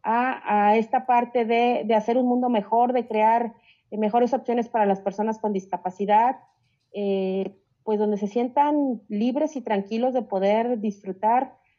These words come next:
al menos el arte en nuestros recintos, ¿no? Nosotros quisiéramos que fuera y que abarcara muchos más lugares, esperamos que, que con, justamente con, eh, propuestas como la de la alcaldía que decían que se podía a lo mejor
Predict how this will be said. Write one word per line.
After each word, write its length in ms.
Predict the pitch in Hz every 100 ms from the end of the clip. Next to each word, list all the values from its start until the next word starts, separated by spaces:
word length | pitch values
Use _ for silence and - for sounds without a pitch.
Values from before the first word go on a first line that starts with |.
| -
al 180 | 220 240
menos 320 | 277 311 311
el 140 | 240
arte 460 | 240 262 269 285 285
en 80 | 247
nuestros 320 | 190 190 185
recintos, 540 | 180 - 196 185 165
¿no? 240 | 160 180 233
Nosotros 400 | 226 202 202 220
quisiéramos 460 | _ 214 214 208 202
que 80 | 180
fuera 520 | 196 196 202 196 - _ -
y 80 | -
que 100 | 196
abarcara 360 | 185 185 226
muchos 320 | 226 196 202 185
más 140 | 208
lugares, 500 | 226 220 226 247 247
esperamos 520 | 202 196 196 208 214
que, 380 | - 175 165 _ _ _ -
que 120 | 202
con, 200 | 220 208
justamente 640 | 262 254 277 254 247 247
con, 340 | - 233 254 -
eh, 120 | 220
propuestas 420 | 208 208 233 254
como 180 | - 233
la 80 | 208
de 80 | 208
la 60 | 202
alcaldía 520 | 196 208 208 240 233
que 120 | 208
decían 380 | 196 196 220 220
que 380 | 220 220 247 - _ _
se 100 | 233
podía 200 | 226 233
a 40 | 226
lo 80 | 220
mejor 420 | 202 220 220